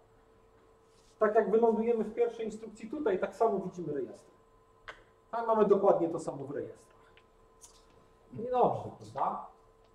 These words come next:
A jeśli przerwano kod jądra, to nie ma problemu, bo jesteśmy na tym stosie, na którym trzeba. A? I, i, i możemy grzecznie na ten stos sobie tam odłożyć to, co nam się podoba, tak?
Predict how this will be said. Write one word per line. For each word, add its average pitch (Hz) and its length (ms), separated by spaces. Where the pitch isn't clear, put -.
A 170 420
jeśli 240 220
przerwano 254 380
kod 254 180
jądra, 254 280
to 208 100
nie 208 100
ma 185 100
problemu, 185 560
bo 143 40
jesteśmy 151 360
na 151 80
tym 147 140
stosie, 156 300
na 135 80
którym 131 260
trzeba. - 320
A? 165 140
I, 151 40
i, 156 300
i 151 60
możemy 143 280
grzecznie 135 320
na 117 60
ten 120 140
stos - 200
sobie - 240
tam 113 120
odłożyć 107 340
to, - 100
co - 180
nam - 140
się - 120
podoba, - 260
tak? 147 160